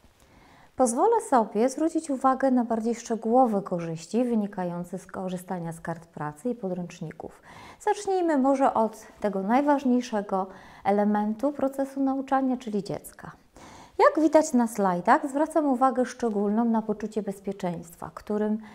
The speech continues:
e, które jest budowane w relacji z nauczycielem, ale również dzięki temu, że nauczyciel prezentuje kartę pracy.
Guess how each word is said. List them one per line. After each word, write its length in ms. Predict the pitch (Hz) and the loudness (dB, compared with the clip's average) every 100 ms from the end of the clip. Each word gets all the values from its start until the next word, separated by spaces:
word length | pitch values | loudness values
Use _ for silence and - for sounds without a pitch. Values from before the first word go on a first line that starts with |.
| - - - | -20 -10 -4
e, 160 | 196 | -4
które 500 | 196 - 220 226 226 208 - - _ _ _ _ _ - - | -4 -4 2 2 2 -2 -14 -20 _ _ _ _ _ -20 -4
jest 520 | 208 233 277 - - - | 4 6 4 0 -10 -6
budowane 1080 | 208 226 226 208 202 202 202 220 262 349 294 | -2 0 0 2 0 0 0 2 2 2 -4
w 40 | 220 | -4
relacji 460 | 220 208 208 202 | -2 -2 -4 -6
z 60 | 202 | -4
nauczycielem, 800 | 190 180 - - 180 175 240 311 | -4 -6 -12 -8 -6 0 0 0
ale 280 | 226 202 202 | -2 -2 0
również 540 | 208 247 302 370 392 - - - - | 0 0 0 0 -2 -10 -20 -20 -2
dzięki 320 | 269 262 240 | 0 2 0
temu, 360 | 214 190 226 320 | -2 0 0 0
że 120 | 302 | 0
nauczyciel 600 | 269 247 240 269 269 262 | 2 0 -4 -4 -2 0
prezentuje 560 | 254 226 226 220 226 | -2 0 0 0 -2
kartę 380 | 214 214 208 196 | -2 -6 -6 -8
pracy. 420 | - 156 143 - | -8 -8 -10 -16